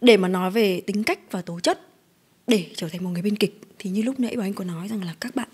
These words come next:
cần một cái sự đam mê. Nhưng mà đam mê ở đây chỉ là một phần thôi. Năng khiếu là một phần. Và một cái nữa là các bạn phải có một cái sự kiên nhẫn,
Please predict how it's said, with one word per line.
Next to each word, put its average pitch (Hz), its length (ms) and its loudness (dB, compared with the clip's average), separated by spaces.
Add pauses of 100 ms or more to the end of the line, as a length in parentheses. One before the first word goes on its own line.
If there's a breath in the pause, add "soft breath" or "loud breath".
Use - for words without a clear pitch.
cần 170 260 -2
một 160 80 -4
cái 165 100 -10
sự - 140 -8 (100)
đam 233 220 0
mê. 254 280 4 (580 loud breath)
Nhưng 269 240 6
mà 202 200 2
đam 269 220 4
mê 269 180 8
ở 190 120 4
đây 262 440 0 (800)
chỉ 226 160 0
là 185 80 -4
một 175 180 -8
phần 180 200 -10
thôi. 220 120 -10 (720 soft breath)
Năng 277 160 4
khiếu 233 360 4 (460)
là 185 80 -8
một 170 180 -12
phần. 175 120 -10 (880 soft breath)
Và 220 80 -2
một 196 200 0
cái 180 160 -4
nữa 196 220 -6
là 233 100 -4
các 220 120 -10
bạn 226 140 -12
phải 170 120 -10
có 160 140 -12
một 208 140 -8
cái 160 100 -12
sự - 160 -12 (140)
kiên 220 240 0
nhẫn, 277 260 -2